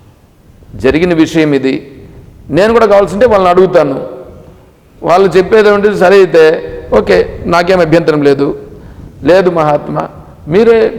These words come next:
ఇప్-, ఇప్పుడు ఉండే వాళ్ళు అడుగుతున్నారు కదా, నేను చెప్తాను, ఇది సరైనదైతే ఓకే." మనంతట మనం చేసుకోగలమా? అక్కడ వరకు ఎందుకు పోతామయ్యా? అదే విషయం నువ్వు ఇక్కడ చేసుకొని ఉంటే అక్కడికి పోవాల్సిన పనే లేదు.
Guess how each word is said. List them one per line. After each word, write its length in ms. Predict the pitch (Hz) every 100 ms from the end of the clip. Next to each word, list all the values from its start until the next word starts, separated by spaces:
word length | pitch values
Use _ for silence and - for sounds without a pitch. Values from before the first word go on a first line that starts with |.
| 180
ఇప్-, 280 | 185 185 196
ఇప్పుడు 280 | 180 175
ఉండే 140 | 185 214
వాళ్ళు 140 | 196
అడుగుతున్నారు 400 | 180 185 185 175
కదా, 180 | 180 180
నేను 180 | 175 202
చెప్తాను, 560 | 190 170 - 170 151 - - - - -
ఇది 160 | - 196
సరైనదైతే 560 | 175 190 202 185 185 254
ఓకే." 500 | 180 - 127 - - - - - - - - - -
మనంతట 640 | 151 160 160 160 185 190 208
మనం 240 | 202 202 190
చేసుకోగలమా? 640 | 214 233 196 214 208 139 - - - - - - -
అక్కడ 380 | 135 143 - 202
వరకు 380 | 202 220 214 254
ఎందుకు 280 | 240 233 233
పోతామయ్యా? 520 | 240 233 220 202 202
అదే 360 | 226 196 220 240
విషయం 360 | 233 233 240
నువ్వు 140 | 220 208
ఇక్కడ 280 | 220 214
చేసుకొని 360 | 220 220 220 226
ఉంటే 180 | 226 226
అక్కడికి 300 | 208 214 185
పోవాల్సిన 320 | 214 214 214
పనే 220 | 202 202
లేదు. 380 | 190 175 147